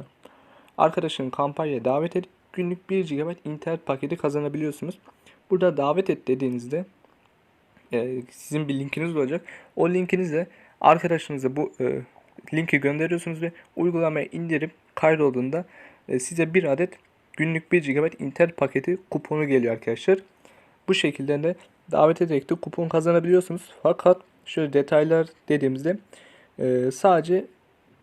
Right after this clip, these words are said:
bir kupon kazanabilirsiniz diyor. Bu uyarıya da dikkat edin arkadaşlar. Buraya da bakabilirsiniz. Şimdi şundan da bahsedeyim. Mesela siz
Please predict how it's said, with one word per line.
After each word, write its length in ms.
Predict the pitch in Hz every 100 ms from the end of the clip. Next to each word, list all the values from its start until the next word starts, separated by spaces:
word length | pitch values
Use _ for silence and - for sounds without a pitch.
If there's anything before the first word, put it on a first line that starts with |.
| 160 156 165 156
bir 120 | 180
kupon 340 | 196 - 143 139
kazanabilirsiniz 800 | 143 139 139 131 123 123 123 123
diyor. 200 | 160 196
Bu 160 | 160 170
uyarıya 380 | 170 135 135 156
da 120 | 170
dikkat 300 | 170 175 156
edin 160 | 123
arkadaşlar. 480 | 123 123 131 - 170
Buraya 220 | 151 143
da 100 | 135
bakabilirsiniz. 680 | 151 156 147 143 139 - - - _ _ _ _ _ _ _ _ _ _ _ _ _ _ _ _ _ _ _
Şimdi 320 | - 220 185 - - _ _ _ _ -
şundan 380 | - 175 214
da 100 | 202
bahsedeyim. 420 | 156 139 147 165 180
Mesela 360 | 175 160 151
siz 260 | 147 165